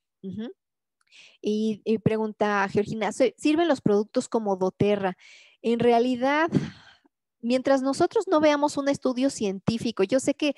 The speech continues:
que, que, que sí hay estudios de, de productos extraídos de plantas, esencias naturales que pueden llegar a servir, ¿no?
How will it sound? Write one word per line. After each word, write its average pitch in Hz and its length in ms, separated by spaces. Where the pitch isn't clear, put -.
que, - 260
que, 180 440
que 185 180
sí 254 260
hay 254 320
estudios 214 600
de, 175 380
de 175 500
productos 247 840
extraídos 214 680
de 196 100
plantas, 240 720
esencias 202 440
naturales 214 800
que 190 140
pueden 220 760
llegar 175 420
a 190 80
servir, 170 500
¿no? 185 180